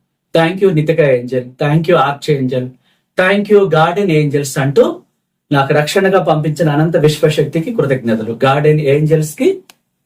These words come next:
నాకు రక్షణగా ఉన్నందుకు కృతజ్ఞతలు, thank you అంటూ లైఫ్ మారిపోయినట్టుగా ఈ క్షణం నుంచి ఉన్నతంగా,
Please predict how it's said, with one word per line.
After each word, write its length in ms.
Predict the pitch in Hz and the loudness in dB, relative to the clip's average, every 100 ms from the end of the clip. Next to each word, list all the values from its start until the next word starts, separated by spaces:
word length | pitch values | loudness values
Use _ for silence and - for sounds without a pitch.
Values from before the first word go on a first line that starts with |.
| 131 | -4
నాకు 200 | 127 139 | -2 0
రక్షణగా 500 | 135 - 160 151 135 | 0 2 2 2 2
ఉన్నందుకు 440 | 131 131 156 240 | 0 2 2 2
కృతజ్ఞతలు, 560 | 226 147 131 110 104 104 | 0 -2 -4 -6 -8 -10
thank 440 | - 147 156 156 | -4 0 2 2
you 80 | 160 | 0
అంటూ 400 | 139 135 294 330 - _ _ | 0 2 2 0 -14 _ _
లైఫ్ 300 | 139 151 180 - | 0 2 -2 -4
మారిపోయినట్టుగా 960 | 139 151 196 208 214 190 175 147 156 143 | -2 0 0 2 2 2 2 0 0 0
ఈ 240 | 131 202 | 0 0
క్షణం 420 | 202 214 180 180 | 0 0 0 0
నుంచి 420 | 165 156 165 120 - _ - - | 2 2 0 -4 -6 _ -14 -2
ఉన్నతంగా, 920 | 156 202 214 214 202 196 190 190 185 | 2 2 2 2 2 2 2 0 -4